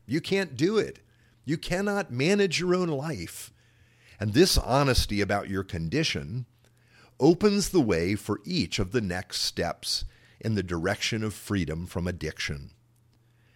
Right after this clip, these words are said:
Now, this week, as we are learning about forgiveness, the most difficult part may be admitting that we need it, that we cannot fix the problem in our lives, that we need only what God can do for us and give to us.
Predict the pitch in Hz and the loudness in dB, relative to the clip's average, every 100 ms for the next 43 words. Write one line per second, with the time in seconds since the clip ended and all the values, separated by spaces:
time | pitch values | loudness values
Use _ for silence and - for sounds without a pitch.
0 | _ 131 165 240 - 101 98 123 123 117 | _ -4 0 2 2 4 2 4 0 2
1 | 135 139 101 113 143 120 117 120 - 135 | 2 4 6 6 4 2 2 -2 -2 0
2 | 110 87 80 87 - - - _ _ _ | 2 0 0 -6 -6 -8 -14 _ _ _
3 | _ _ 165 170 185 107 180 202 190 - | _ _ 0 0 0 2 2 4 2 2
4 | 76 - - 208 - 110 110 120 143 123 | -4 -6 -2 -2 -2 -2 -2 2 0 0
5 | 82 107 170 151 170 139 180 160 135 214 | 0 0 0 0 -2 -2 0 2 2 4
6 | 180 - - _ _ _ _ - 151 156 | 2 0 -12 _ _ _ _ -2 2 2
7 | 151 175 190 214 202 - 175 160 - 143 | 2 2 2 0 -2 -4 -4 -4 -6 -6
8 | - 131 127 131 120 113 101 98 95 92 | 0 2 4 2 2 0 0 0 -2 -4
9 | 90 90 107 - - - _ - _ _ | -8 -10 -10 -12 -14 -20 _ -20 _ _
10 | - 131 127 131 143 185 160 127 135 135 | 0 2 2 0 2 0 0 0 0 0
11 | 123 110 98 98 104 85 82 98 - 87 | 0 -2 -2 -2 0 -2 -6 -8 -6 -4
12 | 90 98 98 104 - 82 71 71 - 98 | -4 -2 0 0 0 -4 -4 -4 -2 -2
13 | 92 110 113 - 185 - - - - | 0 -2 -2 -2 0 -2 -6 -6 -6